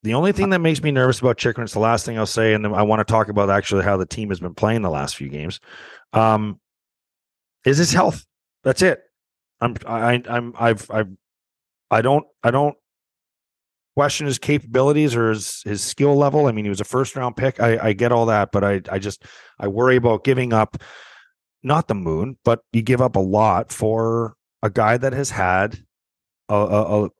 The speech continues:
a long list of injuries over the years. So that's the only, it's the only question I have is he, if he's healthy and these issues aren't going to be reoccurring and slowing down the team, and then, you know, you gotta put these same guys in there anyway,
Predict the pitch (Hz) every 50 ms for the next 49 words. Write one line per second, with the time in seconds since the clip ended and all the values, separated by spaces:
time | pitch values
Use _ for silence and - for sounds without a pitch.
0 | - 104 95 90 92 98 98 98 104 113 117 101 92 87 90 85 - 117 110 110
1 | 135 175 202 220 - 113 90 92 87 80 73 69 67 65 60 53 - - - 104
2 | 90 87 87 - - 107 107 - - 113 110 113 131 147 165 175 170 170 160 -
3 | _ _ - - - 123 120 123 160 190 226 254 214 - - 143 170 165 143 -
4 | - 151 127 117 101 85 78 - - - - 127 117 - - 180 220 196 - 151
5 | 151 151 147 - - 165 165 165 - - - - - _ _ _ _ - 104 101
6 | 110 135 151 135 156 151 - - 151 147 127 139 139 135 - 139 135 135 131 127
7 | 131 120 117 127 131 127 - - 135 131 127 127 127 127 127 120 107 95 - -
8 | 117 117 120 127 127 123 123 127 123 117 107 - - 127 127 127 131 120 110 113
9 | 113 110 110 - - - - - - _ _ _ - 113 117 120 120 110 110 120
10 | 117 110 - - 131 - - 123 120 - - 135 123 123 123 120 120 120 123 107
11 | 117 123 120 120 117 117 - - 120 120 135 143 143 156 165 175 160 143